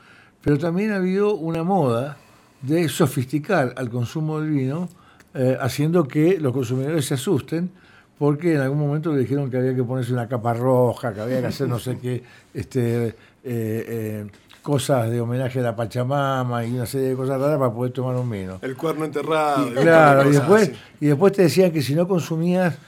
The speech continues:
Speaker 1: este, vino de determinada manera y de, y con determinadas sacralidades, te ibas al infierno de los tomadores de vino. Este, como si hubiera un cielo y un infierno. Y se olvidaban de que el vino es un producto de placer. ¿Eh?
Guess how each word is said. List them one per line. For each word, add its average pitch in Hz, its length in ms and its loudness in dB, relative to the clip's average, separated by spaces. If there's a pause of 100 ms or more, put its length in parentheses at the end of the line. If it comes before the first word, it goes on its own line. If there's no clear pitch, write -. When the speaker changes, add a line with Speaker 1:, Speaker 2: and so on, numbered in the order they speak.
(220)
Speaker 1:
este, 131 640 0
vino 151 360 2
de 135 100 2
determinada 135 540 0
manera 160 420 0
y 143 60 0
de, 131 180 0
y 110 180 -10
con 117 180 -6
determinadas 127 500 -2
sacralidades, 160 680 0 (360)
te 143 100 0
ibas 156 240 6
al 139 120 4
infierno 160 500 0
de 143 60 0
los 120 120 -2
tomadores 131 400 -2
de 123 100 0
vino. 90 340 -6 (440)
Este, 113 540 -6
como 127 200 -2
si 113 100 -6
hubiera 147 180 0
un 135 80 -2
cielo 151 240 0
y 147 80 4
un 135 100 0
infierno. 123 480 -6 (360)
Y 139 100 -4
se 151 100 0
olvidaban 170 300 2
de 208 100 -2
que 190 60 -2
el 180 80 0
vino 202 300 -4
es 180 60 0
un 156 240 -2
producto 175 320 -4
de 170 80 -4
placer. 175 420 -6 (1800)
¿Eh? 185 120 -4